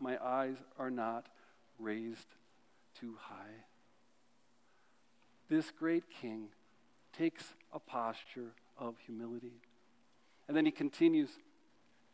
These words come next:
"I do not occupy myself with things too great and too marvelous for me." There are things that are beyond me. I am limited, he said. There's so much that I don't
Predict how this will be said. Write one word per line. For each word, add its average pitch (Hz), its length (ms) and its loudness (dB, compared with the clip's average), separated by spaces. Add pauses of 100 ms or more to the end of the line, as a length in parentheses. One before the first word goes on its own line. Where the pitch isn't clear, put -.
(120)
"I 170 60 0
do 190 100 0
not 262 200 8
occupy 202 500 12
myself 190 520 12 (220)
with 180 120 2
things 214 420 0
too 214 200 -10
great 202 500 -2 (400)
and 170 160 -2
too 208 160 -10
marvelous 180 580 -6 (640)
for 123 80 -14
me." 101 240 -20 (2250)
There 190 140 12
are 165 60 12
things 226 380 6
that 240 100 6
are 240 60 4
beyond 220 460 12
me. 202 100 10
I 190 160 12
am 220 160 8
limited, 208 640 12
he 151 160 -4
said. 190 240 6
There's 208 180 8
so 262 280 6
much 254 320 10
that 226 160 10
I 214 120 12
don't 254 380 6